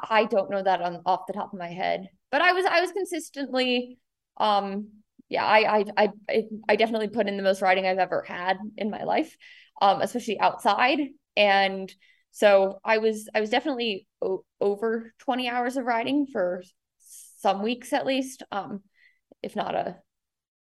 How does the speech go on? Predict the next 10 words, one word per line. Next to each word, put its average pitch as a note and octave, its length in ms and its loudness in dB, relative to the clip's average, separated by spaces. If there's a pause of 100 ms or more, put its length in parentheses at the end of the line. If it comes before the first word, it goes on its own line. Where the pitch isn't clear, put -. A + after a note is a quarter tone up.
(260)
fair F3+ 220 -2
number F3+ 560 -6
of E3+ 240 -4 (540)
the F#3+ 280 -4 (640)
eleven F3 420 4
that E3 140 2
I D3+ 100 2
was E3 400 -4
not F#3 240 0
running. G#3 360 2